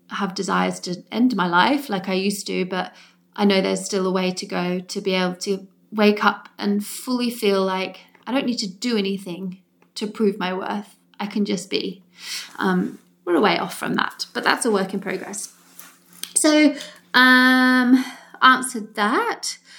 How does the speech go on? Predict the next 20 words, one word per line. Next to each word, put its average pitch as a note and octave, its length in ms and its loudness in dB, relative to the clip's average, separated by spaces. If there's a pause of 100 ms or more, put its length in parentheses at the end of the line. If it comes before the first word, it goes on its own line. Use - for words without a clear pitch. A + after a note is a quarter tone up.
(600)
There E4+ 140 4
was F#4 200 4
a C#5+ 40 0
question F4+ 440 0
of C4 400 0
how D4+ 460 2
do D4 200 0
I C4+ 220 4
not B3+ 300 0
care C4+ 340 0
about G3+ 240 0
what - 140 -2
other A3 160 0
people A3 260 -8
think? - 580 -8 (1160)
So, D#4+ 640 0 (920)
oh C#4+ 240 4
my F#3 200 4
gosh. G3 560 -2 (580)
Essentially, D4 1000 -2